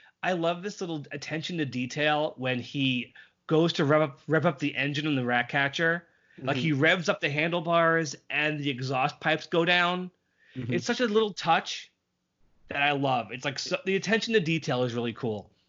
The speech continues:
Speaker 2: Yeah.
Speaker 1: And we get something here that I don't, I don't think they ever did before.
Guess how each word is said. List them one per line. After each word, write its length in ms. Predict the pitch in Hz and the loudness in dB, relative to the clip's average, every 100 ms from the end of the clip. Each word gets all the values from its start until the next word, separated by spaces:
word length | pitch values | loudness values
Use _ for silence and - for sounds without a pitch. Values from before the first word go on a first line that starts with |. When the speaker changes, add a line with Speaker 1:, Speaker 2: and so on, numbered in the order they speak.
| _ - | _ -12
Speaker 2:
Yeah. 400 | 127 123 120 117 | -4 -2 -2 2
Speaker 1:
And 260 | 214 220 226 | 2 2 2
we 80 | 262 | 2
get 160 | 359 | 0
something 380 | - 370 - 262 | -4 -6 -4 -2
here 180 | 240 269 | 2 4
that 100 | 220 | 4
I 40 | |
don't, 160 | 240 240 | 0 -2
I 40 | 214 | -2
don't 200 | 269 294 | -2 -4
think 240 | - 262 | -4 -2
they 100 | 240 | 4
ever 160 | 233 220 | 6 6
did 220 | 185 226 | 6 4
before. 520 | 233 - 156 123 92 | 2 0 2 0 -2